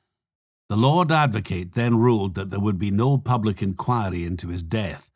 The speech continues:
saying the officers had taken the necessary steps to protect the public. He also praised their bravery. Last year,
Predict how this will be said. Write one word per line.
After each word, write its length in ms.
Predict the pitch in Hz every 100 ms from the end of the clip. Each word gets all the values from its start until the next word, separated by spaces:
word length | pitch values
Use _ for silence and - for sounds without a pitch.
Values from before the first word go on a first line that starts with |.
| _ _ _ _ _
saying 360 | - 135 113 107
the 120 | 110
officers 480 | 113 101 98 101 90
had 140 | 87
taken 320 | 113 110 98
the 80 | 95
necessary 600 | 101 110 110 110 101 95
steps 440 | 90 - 110 78 -
to 80 | 85
protect 440 | 90 113 101 -
the 100 | -
public. 500 | 113 104 90 - - _ _ _ _ -
He 160 | 117
also 340 | 113 107 107 92
praised 400 | - 113 95 85
their 120 | 87
bravery. 600 | 87 104 90 71 - _ _ _ _ _ _ _ _ _ _
Last 420 | 117 160 202 -
year, 300 | 95 80 85